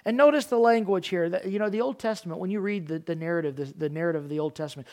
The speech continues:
you run across this language over and over again. Notice this. It says, "But Jonah arose." First of all, uh, the, the language in verse one is that he go up to Nineveh, okay?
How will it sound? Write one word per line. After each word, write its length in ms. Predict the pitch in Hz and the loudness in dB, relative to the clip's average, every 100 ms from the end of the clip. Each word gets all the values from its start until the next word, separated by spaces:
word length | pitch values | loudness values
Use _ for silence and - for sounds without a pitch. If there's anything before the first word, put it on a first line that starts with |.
| - | -12
you 160 | 180 240 | -4 0
run 100 | 247 | 0
across 380 | - 202 196 196 | 0 2 2 2
this 220 | 180 - | -6 -2
language 420 | 185 185 175 156 | -2 0 -2 2
over 200 | 170 165 | 2 0
and 60 | 156 | -2
over 200 | 156 151 | -2 -2
again. 180 | 143 147 | -6 -2
Notice 300 | 196 214 180 | 0 0 -2
this. 220 | 170 156 | -8 -8
It 100 | 170 | -4
says, 240 | 180 170 - - - - 185 | -2 -2 -4 -20 -20 -6 0
"But 160 | 196 | 0
Jonah 460 | 156 214 254 247 208 | 2 4 6 6 6
arose." 320 | 196 214 180 - - | 6 6 4 0 2
First 260 | 254 262 | 4 4
of 80 | 208 | 6
all, 220 | 202 185 - - - | 6 6 0 -2 6
uh, 180 | 180 | 6
the, 220 | - 190 175 | 4 0 4
the 140 | 185 | 6
language 480 | 202 247 240 196 190 | 8 6 6 4 2
in 140 | 185 | 0
verse 240 | 185 190 202 | 2 0 2
one 200 | 247 196 | 2 4
is 80 | |
that 120 | 190 180 | 2 2
he 80 | |
go 260 | 165 165 175 | 4 8 10
up 200 | 339 - | 10 8
to 100 | 226 | 0
Nineveh, 520 | 185 160 143 151 185 170 | 2 0 0 0 0 -2
okay? 440 | 170 170 185 | 0 2 2